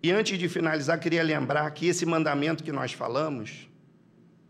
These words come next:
veio antes de Jesus e foi o único que veio acompanhado de promessa.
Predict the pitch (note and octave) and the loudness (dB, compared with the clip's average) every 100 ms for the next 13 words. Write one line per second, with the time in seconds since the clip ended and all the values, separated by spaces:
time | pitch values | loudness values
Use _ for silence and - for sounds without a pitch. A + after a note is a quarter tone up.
0 | - _ - - - _ - D#3 F3 F#3+ | -20 _ -20 -20 -20 _ -2 2 4 4
1 | A3+ G#3 F#3+ F3+ D#3 D#3 A2 C3+ C#3 C#3 | 4 2 0 2 2 2 2 2 2 0
2 | - - C#3 - D#3 E3 E3 D#3 F3 A3 | -4 -4 -4 -2 0 2 4 4 4 4
3 | A3 A3 G3+ A3+ - - E3 C3 D#3 D3 | 2 -2 -6 -8 -14 -8 -4 0 2 2
4 | D#3 C#3+ D3 C3 C3 C3 B2 C#3 B2+ A2 | 0 -2 0 0 -2 -4 -8 -8 -6 -6
5 | G#2 G2+ | -10 -12